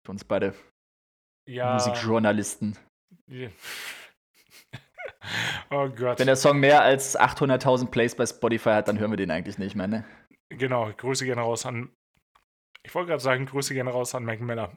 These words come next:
Speaker 2: <clears throat> Gut, äh, in dem Sinne wünschen wir euch
Speaker 1: Rip
Speaker 2: auch
Speaker 1: in
Speaker 2: eine,
Speaker 1: peace.
Speaker 2: eine, eine, eine wunderbare Woche. Ähm, hört ein bisschen Mac Miller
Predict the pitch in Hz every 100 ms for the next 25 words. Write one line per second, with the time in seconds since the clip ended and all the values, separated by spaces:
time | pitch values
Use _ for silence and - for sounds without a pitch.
0 | - 233 214 135 - - - - - -
1 | - 269 202 190 175 170 180 175 165 175
2 | 190 185 151 170 214 208 196 170 120 190
3 | - 160 160 160 175 147 135 160 156 151
4 | - 135 147 - 139 180 156 156 135 143
5 | 175 151 143 143 127 135 160 185 185 185
6 | - _ _ _ _ _ _ - - 139
7 | 135 139 143 139 135 - - 156 220 190
8 | 185 175 165 160 135 151 185 190